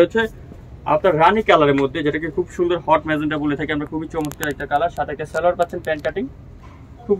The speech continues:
চৌ-, সুন্দর। দেখুন প্যান্ট কাটিং মধ্যে স্ক্রিন প্রিন্ট থাকছে, আর দোপাট্টা থেকে কিন্তু খুবই সুন্দর বিন্দু ফ্যাব্রিক্সের একটা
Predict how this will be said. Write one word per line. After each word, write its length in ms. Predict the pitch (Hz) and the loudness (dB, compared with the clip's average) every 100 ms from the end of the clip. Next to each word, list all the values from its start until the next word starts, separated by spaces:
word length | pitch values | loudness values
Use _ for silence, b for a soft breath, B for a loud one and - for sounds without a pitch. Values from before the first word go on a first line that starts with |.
| - | 0
চৌ-, 220 | 180 165 - | -4 -4 -6
সুন্দর। 220 | 147 135 | -2 -2
দেখুন 160 | 135 131 143 | -2 -4 -6
প্যান্ট 140 | 143 | -4
কাটিং 140 | 151 156 | -4 -6
মধ্যে 160 | 151 147 | -6 -8
স্ক্রিন 160 | 160 151 | -8 -6
প্রিন্ট 140 | 147 | -4
থাকছে, 160 | 170 185 | -2 -2
আর 60 | 135 | -2
দোপাট্টা 300 | 160 160 156 151 | -4 -4 -4 -4
থেকে 100 | 151 | -4
কিন্তু 120 | 147 | -4
খুবই 160 | 156 151 | -6 -6
সুন্দর 160 | 151 139 139 | -6 -4 -2
বিন্দু 160 | 147 147 | -2 -2
ফ্যাব্রিক্সের 340 | 143 135 147 | -4 -4 -8
একটা 120 | 135 | -6